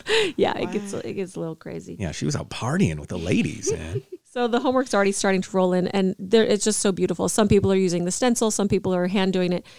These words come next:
Speaker 3: Mm-hmm.
Speaker 1: and they're just, it's so cute. And, and people are changing it up a little, which is always fun too.
Speaker 3: Mm-hmm.
Speaker 1: Really, really cute stuff. Everyone's doing amazing.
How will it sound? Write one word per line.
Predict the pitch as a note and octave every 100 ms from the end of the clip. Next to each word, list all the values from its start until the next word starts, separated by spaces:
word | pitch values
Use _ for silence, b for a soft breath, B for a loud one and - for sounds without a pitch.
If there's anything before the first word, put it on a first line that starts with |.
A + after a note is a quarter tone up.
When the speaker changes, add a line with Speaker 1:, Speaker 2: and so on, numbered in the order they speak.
| B
Speaker 3:
Mm-hmm. | G#2 -
Speaker 1:
and | G3+ C#3 -
they're | G3+
just, | F#3 G#3 -
it's | - -
so | - C#4
cute. | B3 - E3 E3+ -
And, | G#3+ G#3+
and | A3 G#3+
people | A3 G3+
are | F#3+
changing | - F#3+ F3+
it | F3+
up | F3 -
a |
little, | F3 F3
which | F3+ -
is | F3
always | E3+ F3
fun | - E3
too. | E3 F#3+ F#3 F3+ - -
Speaker 3:
Mm-hmm. | G#2+ G2+ A#2 F#3+
Speaker 1:
Really, | G3 G3 F#3 F3+ F3+ -
really | F3+ F#3 G3
cute | - F3+ -
stuff. | - - - - _ _ _ _ _ _ _ _ -
Everyone's | F3+ E3+ E3+
doing | E3+
amazing. | E3 D#3+ D#3+ D#3+